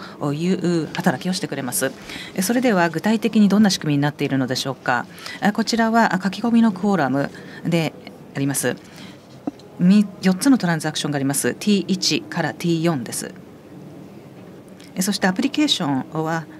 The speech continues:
あ、すべての四つのトランザクションを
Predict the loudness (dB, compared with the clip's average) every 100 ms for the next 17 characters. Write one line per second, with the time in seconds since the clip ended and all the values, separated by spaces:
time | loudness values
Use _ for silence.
0 | -20 -20 -18 -6 -4 -4 -8 -10 -4 -2
1 | -2 -4 -6 -12 -6 0 0 0 0 0
2 | 2 -2 -2 -4 -6 -4 -2 0 -2